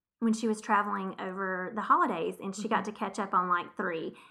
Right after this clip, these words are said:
Speaker 1: And not only is she a fan, but her fiance is a fan too. So we have a male
Speaker 2: Love
Speaker 1: listener
Speaker 2: that.
Speaker 1: out there. That's good to
Speaker 2: Yes,
Speaker 1: hear.
Speaker 2: yes. Well, it's two thousand sixteen, and we've had one podcast down for the new year, Mitzi White. If you have not listened to her,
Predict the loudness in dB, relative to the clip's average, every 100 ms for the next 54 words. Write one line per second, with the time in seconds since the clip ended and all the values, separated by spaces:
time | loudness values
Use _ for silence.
0 | _ -6 -2 0 2 4 4 2 0 -4
1 | -2 0 0 -2 -4 -2 -2 -2 -4 -4
2 | -4 2 4 2 0 -4 -4 -4 -4 -6
3 | -6 -6 -6 -6 -6 -8 -12 -20 2 6
4 | 10 10 10 10 12 12 12 12 10 12
5 | 12 12 12 12 12 6 8 8 8 6
6 | 4 4 6 8 8 8 6 4 2 0
7 | 0 0 -4 -14 -20 -20 -18 0 10 12
8 | 12 10 6 8 10 8 6 4 2 4
9 | 6 6 6 2 4 6 8 8 8 8
10 | 10 8 10 10 10 10 10 10 8 6
11 | 6 4 6 6 6 2 2 2 2 4
12 | 6 6 2 -2 -2 8 8 8 4 0
13 | 2 4 2 2 0 -4 0 2 2